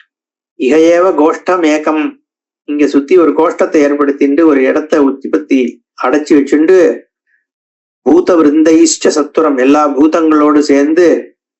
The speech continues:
"மோதேன வாசம் குரு மகாமதே", நீ இங்க இடத்தையே வாசம் பண்ணிட்டு வா, நான் இங்க கத்வாகம் பூமி பாலேந்திரம் திருஷ்டுவா, நான் போய் இந்த பூமி பாலனாகிய இந்த ராஜாவை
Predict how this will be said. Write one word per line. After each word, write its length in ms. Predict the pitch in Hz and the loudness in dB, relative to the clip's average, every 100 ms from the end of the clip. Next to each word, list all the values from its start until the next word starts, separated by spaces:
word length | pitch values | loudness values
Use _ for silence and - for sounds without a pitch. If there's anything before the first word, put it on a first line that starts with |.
| _ _ _ _ _ _ _ _ _ - | _ _ _ _ _ _ _ _ _ -4
"மோதேன 500 | 135 143 160 165 180 | 0 2 2 2 2
வாசம் 420 | 147 156 160 165 | 0 -2 -2 -2
குரு 400 | 151 143 160 151 127 | 0 2 2 2 0
மகாமதே", 580 | 120 139 139 123 143 135 | -2 -2 -2 -2 -2 -2
நீ 100 | 127 | -8
இங்க 220 | 131 139 | -4 -2
இடத்தையே 300 | 139 160 175 | 0 0 2
வாசம் 360 | 143 143 160 | 0 0 -2
பண்ணிட்டு 360 | 151 135 151 151 | -2 -2 0 0
வா, 340 | 139 - - _ _ _ _ _ _ _ _ _ _ _ | 0 -4 -14 _ _ _ _ _ _ _ _ _ _ _
நான் 320 | 120 147 151 | -2 -2 -2
இங்க 480 | 143 170 165 - - _ _ _ _ _ _ - | 0 0 0 -2 -8 _ _ _ _ _ _ -6
கத்வாகம் 760 | 127 - 170 165 160 147 170 160 | -4 -4 -2 0 0 -2 -2 0
பூமி 280 | 147 180 | 0 2
பாலேந்திரம் 720 | 170 165 160 160 156 160 165 156 | 2 0 0 0 0 -2 -2 -2
திருஷ்டுவா, 480 | 135 - 151 120 - | -2 -2 -2 -4 -6
நான் 220 | 135 139 | -4 -2
போய் 140 | 170 | 0
இந்த 200 | 170 147 | 2 0
பூமி 280 | 131 147 165 | 0 2 2
பாலனாகிய 920 | 165 160 156 156 151 143 147 131 - _ _ _ _ _ _ _ _ _ _ - | 2 0 0 0 0 2 2 0 -4 _ _ _ _ _ _ _ _ _ _ -6
இந்த 440 | 196 196 147 - 131 | -4 -4 -8 -4 -2
ராஜாவை 680 | 123 156 170 165 143 - | 0 0 0 0 -2 -6